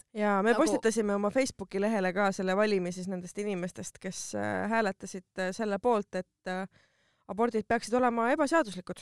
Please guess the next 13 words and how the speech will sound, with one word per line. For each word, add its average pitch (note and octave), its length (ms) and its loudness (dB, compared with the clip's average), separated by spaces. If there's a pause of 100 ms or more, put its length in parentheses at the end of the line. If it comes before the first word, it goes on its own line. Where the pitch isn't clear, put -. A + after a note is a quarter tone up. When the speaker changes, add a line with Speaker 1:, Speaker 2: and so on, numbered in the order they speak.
(140)
Speaker 1:
Ükskõik, A3 80 -4
Speaker 2:
Kriminaalselt, B3+ 480 0
Speaker 1:
äh, G#3+ 60 2
jah, G#3 340 2
Speaker 2:
kriminaalselt C4+ 60 -4
Speaker 1:
kriminaalselt B3 560 2
Speaker 2:
karistat-, A#3+ 340 -2
Speaker 1:
karistatavad, F#3 240 -2
Speaker 2:
jah. F#3+ 80 -4
Speaker 1:
et - 120 -18
ja G#3 120 0
kui G#3 180 -2
arst B3 300 0